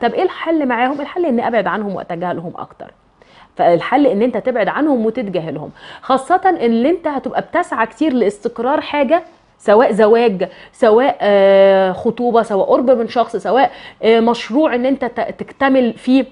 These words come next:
او تكمله. فيكون في اشخاص بيعارضوك، او ان هم، عارف فكرة لما انت تعمل حاجة كبيرة وتقولك، او، او داخل على مشروع زواج، يقولك: "مش حلو، مش عاجبني العلاقة دي، الشخص مش كويس،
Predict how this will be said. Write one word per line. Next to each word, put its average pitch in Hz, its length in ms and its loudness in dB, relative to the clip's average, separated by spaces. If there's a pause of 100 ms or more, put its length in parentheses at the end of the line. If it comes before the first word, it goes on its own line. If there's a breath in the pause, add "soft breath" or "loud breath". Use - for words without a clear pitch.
(160)
او 208 120 4
تكمله. 240 600 2 (340 loud breath)
فيكون 233 360 2
في 339 220 0
اشخاص 277 340 -2
بيعارضوك، 220 800 0
او 247 140 4
ان 233 120 0
هم، 320 400 2 (340 loud breath)
عارف 320 380 0
فكرة 294 360 -2
لما 233 140 -2
انت 277 120 -2
تعمل 262 360 -4
حاجة 220 260 -2
كبيرة 214 260 -2
وتقولك، 254 280 -2 (120)
او، 214 300 0
او 196 140 2
داخل 262 280 0
على 185 160 -2
مشروع 240 260 -2
زواج، 220 140 0
يقولك: 269 180 0 (420 loud breath)
"مش 240 280 -2
حلو، 240 420 2
مش 226 200 -6
عاجبني 262 460 2
العلاقة 233 520 -2
دي، 196 240 -6 (280 loud breath)
الشخص 294 420 -4
مش 233 420 -6
كويس، 262 480 0